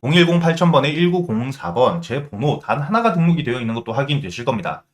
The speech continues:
그리고 제가 언제 문자를 보내드렸는지 오월 십사일자 여덟 시 사십사 분 제가 장 전에 여러분들에게 이백팔십다섯 분, 한 분도 빠짐없이 모두 보내드렸다는 게 확인이 되실 겁니다. 제가 한글과 컴퓨터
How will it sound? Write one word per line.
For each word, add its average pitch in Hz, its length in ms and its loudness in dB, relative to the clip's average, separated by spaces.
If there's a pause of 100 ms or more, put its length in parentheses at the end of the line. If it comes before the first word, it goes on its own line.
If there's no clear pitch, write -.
(320)
그리고 226 220 4
제가 160 240 6
언제 104 340 2
문자를 175 580 2
보내드렸는지 131 920 -2
오월 127 400 2
십사일자 135 800 -2 (340)
여덟 196 440 2
시 175 240 0
사십사 - 600 -6
분 127 140 -6
제가 120 200 -2
장 127 260 -6
전에 139 440 -2
여러분들에게 113 760 -2
이백팔십다섯 175 1300 -2
분, 190 140 -10
한 254 220 -4
분도 254 260 -4
빠짐없이 120 460 0
모두 180 420 -2
보내드렸다는 113 640 -4
게 101 120 -8
확인이 139 300 -2
되실 101 220 -10
겁니다. 87 400 -4 (560)
제가 113 120 0
한글과 226 420 4
컴퓨터 139 460 -2